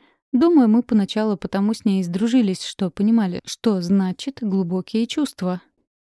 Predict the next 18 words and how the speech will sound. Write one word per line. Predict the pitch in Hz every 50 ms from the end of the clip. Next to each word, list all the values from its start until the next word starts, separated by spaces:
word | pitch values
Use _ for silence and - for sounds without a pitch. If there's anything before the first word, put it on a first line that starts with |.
| _ _ -
Ли | 196 202 202 196
никогда | 180 202 - - 214 175 170 185 180
бы | 165 175
не | 180 180
приняла | - - 185 185 185 180 185
Эдвардса | 190 165 165 175 165 - - - 190 180 180
за | 160 - 190 180
человека, | - - 196 180 180 180 196 226 - - 220 - _ _ _ _ _
способного | - - - 208 190 - 196 175 175 185 175 185
на | 185 185
сильные | - - 202 185 190 202 226
эмоции, | 233 220 185 170 - - 190 190
уж | 180 185 185 - -
точно | - 190 170 - - - 202 190
не | 185 185 175
за | 165 190
человека | - - 180 185 180 185 - - -
страстного. | - - - - 202 180 - - 190 185 180 190 185